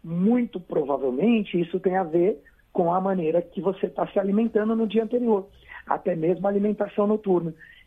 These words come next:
Então, se a pessoa começar a colocar no cardápio dela alimentação rica em água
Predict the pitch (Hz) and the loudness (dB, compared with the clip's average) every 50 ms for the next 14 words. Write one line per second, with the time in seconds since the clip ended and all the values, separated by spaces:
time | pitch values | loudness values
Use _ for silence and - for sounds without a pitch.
0 | _ - 175 175 170 - - - - 196 175 - - 240 254 247 - 254 226 226 | _ -2 -2 -2 -2 -2 -4 -4 -2 -4 -4 -2 0 0 0 0 0 0 2 2
1 | 196 - - - 175 147 127 113 110 - - - _ _ _ _ _ _ - 151 | 0 0 -2 -4 -4 -2 -4 -4 -8 -12 -20 -20 _ _ _ _ _ _ -4 -4
2 | - - - 165 160 160 - - 185 208 226 226 220 - 196 185 180 185 170 - | -2 0 0 0 0 0 0 0 -2 0 0 0 0 -2 -2 0 -2 -2 -4 -4
3 | - 180 156 160 151 143 135 131 131 143 147 151 156 156 165 156 - - - 170 | -4 -2 0 2 2 2 2 0 -2 -2 -2 -4 -4 -2 -4 -4 -4 -2 -2 0
4 | 165 165 151 127 160 160 - - 147 143 143 147 165 160 160 160 151 139 139 156 | 0 0 0 -2 -2 -4 -4 -4 -2 0 0 0 0 -2 -2 -4 -4 -2 0 0
5 | 147 | -2